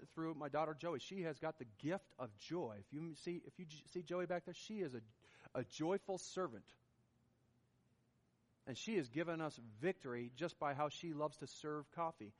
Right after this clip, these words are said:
And I'm so proud of her, and that God, and, and that she takes joy in it, and she, she battles,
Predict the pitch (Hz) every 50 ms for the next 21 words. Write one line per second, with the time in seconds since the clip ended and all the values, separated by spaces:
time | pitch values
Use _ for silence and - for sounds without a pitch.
0 | - - - - - - 127 135 160 160 - - 170 151 - - - 139 156 202
1 | 220 165 127 107 - - 113 104 98 107 117 - - _ _ - _ _ - 123
2 | 123 123 135 131 - - 135 139 143 147 151 113 117 127 127 - - 101 - 131
3 | 143 139 127 139 131 135 139 - - - - 160 - - 156 139 - - - 143
4 | 147 143 117 101 101 - _ _ _ _ _ _ _ _ _ _ _ _ _ _
5 | _ _ - 120 113 - - 175 175 151 - - - 175 170 127 135 131 139 160
6 | 170 180 175 156 -